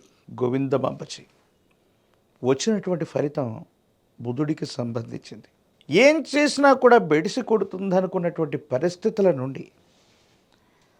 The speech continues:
సానుకూలవంతమైనటువంటి స్థితిగతులు వచ్చేటువంటి అద్భుతమైనటువంటి మాసంగా ఈ మాసాన్ని మనం చెప్పచ్చు. కొత్త ఉద్యోగం కోసం మీరు చేసే ప్రతి ప్రయత్నం నెరవేరుతుంది.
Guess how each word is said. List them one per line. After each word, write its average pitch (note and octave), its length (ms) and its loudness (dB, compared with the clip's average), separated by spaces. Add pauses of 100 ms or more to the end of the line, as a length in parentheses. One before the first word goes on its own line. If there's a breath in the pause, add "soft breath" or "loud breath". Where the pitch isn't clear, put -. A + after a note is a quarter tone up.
(120)
సానుకూలవంతమైనటువంటి A#3+ 1300 6
స్థితిగతులు F3 560 0
వచ్చేటువంటి D3 560 0
అద్భుతమైనటువంటి D3 960 -2
మాసంగా B2 500 -6 (800)
ఈ D3+ 60 2
మాసాన్ని C3+ 420 -6
మనం B2 120 -10
చెప్పచ్చు. - 460 -20 (1700)
కొత్త C3+ 300 -2
ఉద్యోగం D#3+ 600 0
కోసం D3+ 400 -6
మీరు B2+ 420 -6 (1120)
చేసే E3 400 0
ప్రతి D3 440 -4
ప్రయత్నం D3 760 -2
నెరవేరుతుంది. C3 720 -4